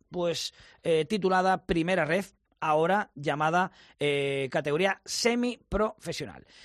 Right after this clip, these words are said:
Pues mañana empieza el Málaga en Castellón. Mañana en esos dos grupos, de veinte equipos cada uno,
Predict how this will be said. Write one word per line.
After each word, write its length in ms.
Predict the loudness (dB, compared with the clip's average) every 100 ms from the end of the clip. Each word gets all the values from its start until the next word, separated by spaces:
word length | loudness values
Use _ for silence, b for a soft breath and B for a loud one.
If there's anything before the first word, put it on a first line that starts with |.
| B
Pues 160 | 2 2
mañana 320 | 2 2 2
empieza 280 | 2 0 2
el 60 |
Málaga 260 | 2 2 0
en 60 | -2
Castellón. 520 | -4 -4 -6 -10 -16
Mañana 500 | -6 -4 -2 0 0
en 100 | 0
esos 220 | -2 -4 -2
dos 140 | 0
grupos, 500 | 2 2 2 0 -4 -8
de 220 | -4 -2
veinte 320 | 0 -2 -4
equipos 220 | -4 -6
cada 220 | -6 -4
uno, 380 | -2 2 2 0